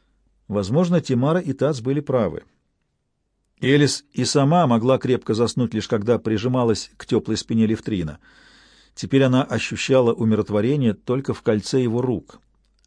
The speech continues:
Она сожалела о своем опыте общения с камнями памяти, хотя и знала, что погружение было вызвано необходимостью. Когда-нибудь она повторит свою попытку. Сведения, которые она хотела найти,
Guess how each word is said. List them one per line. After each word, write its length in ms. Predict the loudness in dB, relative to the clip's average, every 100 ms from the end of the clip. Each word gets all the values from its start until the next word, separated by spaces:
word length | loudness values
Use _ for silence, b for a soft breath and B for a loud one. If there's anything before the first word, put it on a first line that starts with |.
| _ _ _
Она 300 | 0 2 2
сожалела 640 | 0 0 2 4 4 2
о 160 | -2 -6
своем 380 | 0 0 0 -2
опыте 420 | -4 -4 -2 -2
общения 380 | -2 -2 -2 -2
с 80 | -4
камнями 400 | -2 -2 -2 -2
памяти, 540 | -2 0 -2 -4 -8 b b b b b b b b
хотя 240 | -10 -2 0
и 80 | 2
знала, 360 | 4 4 4
что 180 | 2 -2
погружение 760 | -2 0 0 2 2 2 2 0
было 300 | 0 0 0
вызвано 380 | -2 0 0
необходимостью. 840 | 0 -2 -2 -2 -2 -4 -8 -16 -20 _ _ _ _ _
Когда-нибудь 760 | -8 -4 -2 -2 -2 -6 -8 -6
она 320 | -2 -2 -2
повторит 440 | -4 0 0 0
свою 220 | -4 -4
попытку. 520 | -4 -6 -8 -10 -18 -20 b b b b b b
Сведения, 760 | -8 0 4 4 4 2 0 0
которые 360 | 2 4 2
она 220 | 2 0
хотела 360 | 0 0 0 2
найти, 460 | 2 0 -4 -12